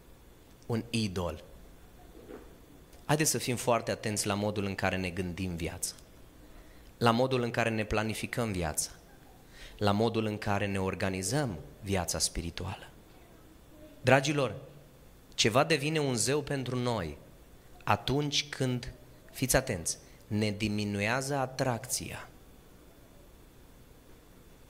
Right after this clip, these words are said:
angajamentul și ascultarea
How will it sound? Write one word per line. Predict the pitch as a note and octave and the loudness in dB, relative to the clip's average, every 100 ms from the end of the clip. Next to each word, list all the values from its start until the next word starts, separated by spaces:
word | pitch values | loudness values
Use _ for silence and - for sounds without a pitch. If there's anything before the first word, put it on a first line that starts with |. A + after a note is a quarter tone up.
| - - | -20 -10
angajamentul | - G#2+ G2+ G2 F2+ F#2 F#2+ G#2 A2+ A#2+ A#2+ A#2+ - - - - - - - - - - - | 0 0 2 0 0 0 -2 -4 -6 -6 -6 -8 -18 -20 -20 -20 -20 -20 -20 -20 -20 -20 -10
și | - | -4
ascultarea | G#2+ - - F#2+ - G2 G#2 G2+ | -2 -2 -2 -4 0 0 0 -4